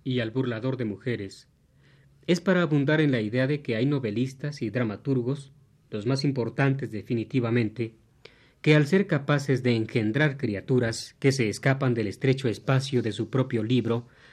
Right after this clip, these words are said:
para poder vivir en otros, no consienten, en buena lógica, una crítica limitada al análisis del libro en sí mismo como obra definitivamente acabada. Nunca las novelas que entrañan un personaje de tal naturaleza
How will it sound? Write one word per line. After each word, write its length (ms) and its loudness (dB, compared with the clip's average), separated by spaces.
para 260 4
poder 300 4
vivir 280 2
en 120 0
otros, 460 -2
no 180 8
consienten, 800 4
en 160 -2
buena 240 4
lógica, 460 0
una 260 8
crítica 460 2
limitada 580 2
al 80 0
análisis 480 0
del 140 -4
libro 280 2
en 120 -2
sí 160 2
mismo 420 2
como 240 6
obra 200 4
definitivamente 920 0
acabada. 500 -6
Nunca 360 8
las 160 2
novelas 460 2
que 100 0
entrañan 480 4
un 140 2
personaje 640 0
de 120 -4
tal 240 -2
naturaleza 760 -2